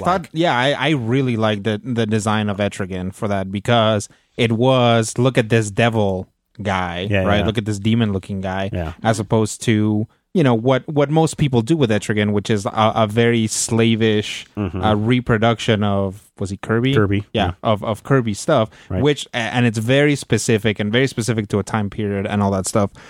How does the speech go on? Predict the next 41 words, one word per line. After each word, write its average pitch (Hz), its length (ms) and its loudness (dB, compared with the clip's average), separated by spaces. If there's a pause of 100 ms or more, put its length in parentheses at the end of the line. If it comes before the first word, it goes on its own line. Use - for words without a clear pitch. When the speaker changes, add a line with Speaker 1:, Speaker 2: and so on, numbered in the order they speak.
(220)
Speaker 1:
So 113 520 0
a 123 120 0
lot 143 240 2
of 151 60 -2
the 120 80 2
time 107 560 -2 (300)
when 113 500 -2
an 123 140 0
artist 131 400 0
is 104 100 -4
doing, 117 480 0
for 120 160 0
example, 117 480 0
a 107 60 0
Batman 110 480 -2
title, 92 440 -8 (220)
and 104 100 -2
Etrigan 113 420 2
shows 95 280 -6
up, 98 240 0
Etrigan 151 360 2
looks 101 220 0
really 110 560 0
goofy. 113 380 0
Speaker 2:
Yeah, 95 380 0
yeah. 87 180 -2 (180)
Speaker 1:
In 104 180 0
this, 123 560 0
he 127 380 4
looked 117 300 2
like 107 180 2
he 104 120 -6
fit. - 560 -4
Speaker 2:
Mm-hmm. 151 240 2 (360)
Yeah. 87 160 -2 (840)
Uh, 139 200 4
Zach, 147 260 0
bottom 127 240 4
line 110 180 4
for 107 120 -2
you. 82 240 -2